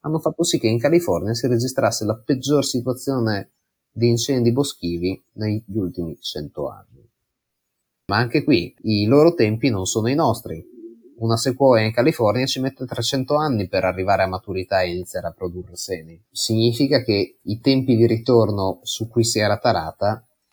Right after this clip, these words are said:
era che un incendio passasse almeno ogni trecento anni, se no avrebbero avuto dei tempi molto inferiori di riproduzione, altrimenti non avrebbero potuto sopravvivere. Capite che quindi la, la frequenza degli eventi in realtà è quello che ci deve preoccupare, cioè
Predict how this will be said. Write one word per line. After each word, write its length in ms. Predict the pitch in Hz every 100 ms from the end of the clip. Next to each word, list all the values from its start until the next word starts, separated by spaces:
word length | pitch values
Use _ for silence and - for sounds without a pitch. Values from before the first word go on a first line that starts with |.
| _ _
era 220 | 104 101
che 120 | -
un 120 | 107 117
incendio 440 | 120 101 90 95
passasse 440 | 95 - 90 -
almeno 580 | 95 92 98 98 98 -
ogni 320 | - 95 95 92
trecento 560 | - - - 85 110
anni, 320 | 117 104 85
se 180 | 87 -
no 160 | 90 107
avrebbero 380 | 110 90 90 92
avuto 340 | 87 95 95
dei 220 | 90 90
tempi 320 | - 95 92
molto 320 | 92 92 92 87
inferiori 680 | 87 98 107 117 95 90 -
di 140 | - 98
riproduzione, 1000 | 90 - 90 92 - - 90 82 87 87 _
altrimenti 640 | - 92 104 90 92 104
non 160 | 95 87
avrebbero 340 | 85 82 82
potuto 360 | 82 90 - -
sopravvivere. 720 | - 82 95 101 107 90 85 _ _ _ _ _ _ _ _
Capite 460 | - 143 143 151
che 140 | 135 127
quindi 360 | - 131 131 - _
la, 200 | 127 120
la 140 | 123 127
frequenza 720 | - 131 - 151 143 139 127
degli 240 | 123 123
eventi 480 | 131 127 117 117 131
in 100 | 123
realtà 560 | 110 104 - 95 101
è 260 | - 95 90
quello 300 | - 101 98
che 140 | -
ci 160 | - -
deve 260 | 85 87 85
preoccupare, 800 | 90 87 - 87 95 87 85 85
cioè 420 | - 90 90